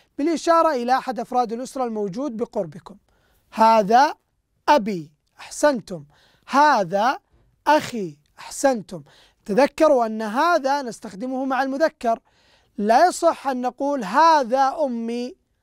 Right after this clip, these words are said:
ستكون جملة خاطئة. لماذا؟ لأن اسم الإشارة "هذا" نستخدمه مع المفرد المذكر. هنا مفرد مذكر محمد، فنقول:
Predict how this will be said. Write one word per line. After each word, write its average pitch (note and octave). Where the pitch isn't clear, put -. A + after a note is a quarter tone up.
ستكون C#4+
جملة A#3
خاطئة. F#3+
لماذا؟ B3+
لأن A3
اسم C4
الإشارة B3+
"هذا" B3
نستخدمه D4
مع A3
المفرد B3
المذكر. G#3
هنا C#4+
مفرد B3+
مذكر A#3+
محمد، A3+
فنقول: D4